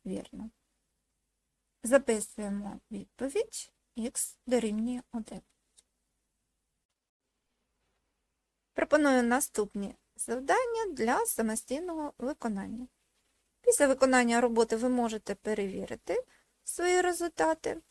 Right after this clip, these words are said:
Якщо ви помилилися, виправити відповідні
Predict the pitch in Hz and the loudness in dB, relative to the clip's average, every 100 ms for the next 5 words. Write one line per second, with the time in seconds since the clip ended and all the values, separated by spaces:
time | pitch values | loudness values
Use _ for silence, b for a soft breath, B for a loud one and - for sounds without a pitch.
0 | _ _ _ 254 - 277 220 214 214 226 | _ _ _ -4 0 2 2 0 0 0
1 | 233 208 185 - - - 208 185 - - | 2 0 -2 -4 -6 -6 -4 -4 -4 -4
2 | 277 359 - 453 - _ _ _ _ 339 | -2 0 0 -2 -4 _ _ _ _ -10
3 | - 349 339 339 320 320 | -6 -4 -2 -2 -2 -4